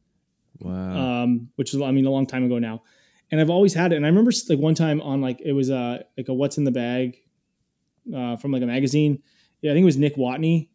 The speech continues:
Speaker 2: and his, he had one of those, and, like, the prongs on that thing were, like, two little daggers.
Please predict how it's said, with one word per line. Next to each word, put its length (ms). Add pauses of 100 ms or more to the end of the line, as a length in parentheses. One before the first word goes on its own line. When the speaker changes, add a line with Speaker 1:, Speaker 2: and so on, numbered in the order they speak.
(120)
Speaker 2:
and 100
his, 260
he 160
had 140
one 120
of 60
those, 300
and, 140
like, 180
the 60
prongs 520
on 120
that 220
thing 160
were, 120
like, 260
two 280
little 280
daggers. 600